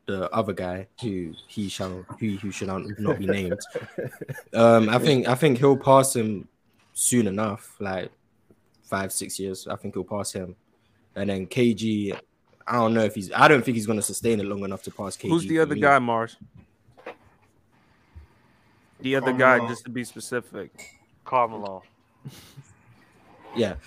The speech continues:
Speaker 1: So in, like, five or six years, he'll pass him. And then I don't know if he's gonna play long enough to pass K G, and I don't think he's gonna pass Duncan.
Speaker 4: He'll
Speaker 1: But
Speaker 4: never
Speaker 1: I've,
Speaker 4: pass Tim Duncan.
Speaker 1: I think he'll get, I think he'll, he'll probably get to third realistically. I think he'll be third.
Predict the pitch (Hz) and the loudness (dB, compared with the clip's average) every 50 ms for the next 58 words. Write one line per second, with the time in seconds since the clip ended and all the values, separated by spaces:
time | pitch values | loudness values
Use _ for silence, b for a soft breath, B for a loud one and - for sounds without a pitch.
0 | B B B - - 135 127 123 123 117 110 - 131 131 127 120 120 - 117 107 | B B B 2 6 6 6 6 6 4 4 6 6 6 6 4 0 -2 -4 -2
1 | 120 113 101 98 113 104 - 123 120 113 - - 117 107 101 101 101 - 104 107 | -2 -2 -2 -2 -4 -4 0 0 0 0 0 0 -2 -2 -2 -4 -6 -6 -4 -4
2 | 104 98 101 123 156 170 165 147 151 147 139 135 131 117 127 123 110 113 131 127 | -4 -2 4 6 6 6 6 6 4 4 2 2 0 -2 0 -2 -2 0 0 0
3 | 123 117 117 117 113 110 107 107 104 - - - 101 95 - - 120 110 104 98 | 0 0 0 -2 -2 -2 -4 -6 -8 -8 -10 -10 -10 -10 -10 -10 -8 -8 -8 -8
4 | - - - _ _ - - - 104 101 90 85 98 98 92 87 85 - 101 92 | -10 -12 -14 _ _ -14 -8 -8 -6 -6 -8 -10 -10 -10 -8 -8 -8 -10 -10 -10
5 | 92 87 82 98 110 113 104 110 101 98 87 92 90 87 - 101 92 90 - - | -10 -8 -6 -6 -6 -6 -6 -8 -8 -10 -10 -10 -10 -10 -8 -8 -8 -8 -8 -8
6 | 92 95 92 - 85 87 _ _ _ _ _ _ _ _ _ _ - 156 147 117 | -8 -8 -10 -12 -16 -18 _ _ _ _ _ _ _ _ _ _ -12 -6 0 2
7 | 110 104 - - 113 107 120 123 120 120 - - 120 117 117 120 113 113 - - | 2 2 2 0 -2 -4 -4 -6 -8 -8 -8 -10 -10 -8 -8 -10 -12 -14 -16 -18
8 | 107 110 131 131 127 - - 143 127 127 127 110 117 110 - - 127 127 - 170 | -8 0 4 4 4 4 4 -2 0 0 -2 -2 -2 -2 0 0 0 0 0 -2
9 | 151 143 - 147 127 113 120 127 143 135 - 208 185 156 123 104 135 113 - 120 | -2 0 0 0 0 0 0 0 0 4 4 2 2 2 2 2 2 2 0 -6
10 | - - 113 104 95 90 95 98 98 95 92 92 - - - - - 87 92 - | -6 -4 -4 -4 -4 -4 -6 -8 -8 -8 -8 -10 -14 -18 -16 -12 -12 -10 -10 -10
11 | 117 113 - 92 92 85 - 78 76 71 | -12 -10 -10 -12 -12 -12 -14 -16 -16 -16